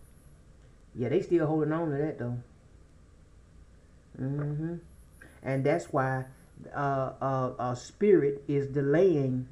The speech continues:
them from communicating with you too. Mm-hmm.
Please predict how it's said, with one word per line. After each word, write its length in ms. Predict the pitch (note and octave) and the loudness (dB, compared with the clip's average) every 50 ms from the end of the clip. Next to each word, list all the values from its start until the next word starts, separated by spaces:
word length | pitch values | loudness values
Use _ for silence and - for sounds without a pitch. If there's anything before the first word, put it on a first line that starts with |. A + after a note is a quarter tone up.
| - - | -10 -6
them 420 | B2+ C3 D3 C#3 C3 B2+ B2 B2 - - - - - - - | -2 0 0 2 2 0 -2 -4 -8 -14 -20 -20 -20 -12 -6
from 160 | C#3+ C#3+ C3+ | -4 -4 -2
communicating 640 | C#3 D#3+ D3 D#3 F3+ F#3 E3 D#3+ D#3 C#3+ C#3 C#3 C3+ | 0 0 0 2 2 0 0 -2 -2 -2 -2 -2 -2
with 180 | C3 B2+ B2+ C#3 | -4 -4 -6 -6
you 160 | C#3 C3 C3 | -8 -6 -4
too. 220 | C3+ F3+ F#3+ E3+ - - - - - - - - - - - - - - - - - - - - - | -4 -4 -4 -4 -8 -16 -20 -20 -20 -20 -20 -20 -20 -20 -20 -20 -20 -20 -20 -20 -20 -20 -20 -14 -8
Mm-hmm. 420 | B2+ C3+ C#3 C#3+ C#3+ C#3+ D3 D#3+ | -6 -6 -4 -4 -4 -4 -4 -6